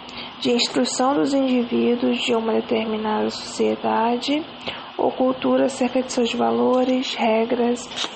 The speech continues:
e ideias. A socialização pode ser primária ou secundária.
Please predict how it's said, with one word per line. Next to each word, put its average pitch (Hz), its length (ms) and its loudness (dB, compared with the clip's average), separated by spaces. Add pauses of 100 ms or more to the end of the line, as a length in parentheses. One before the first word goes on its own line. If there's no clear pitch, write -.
e 254 220 2
ideias. 240 500 0 (580)
A - 60 0
socialização 247 880 2
pode 233 340 0
ser 240 160 2
primária 240 800 2
ou 262 180 2
secundária. 254 880 -2